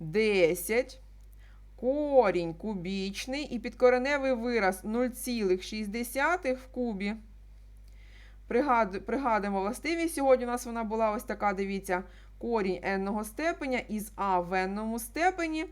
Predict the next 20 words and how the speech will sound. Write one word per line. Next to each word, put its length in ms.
дорівнює 640
а. 200
Отже, 340
що 180
це 120
в 40
нас 220
буде? 340
Десять 880
множимо 800
на 140
нуль 220
цілих 480
шість 380
десятих, 840
і 100
це 200
ми 120
отримаємо 580
шість. 480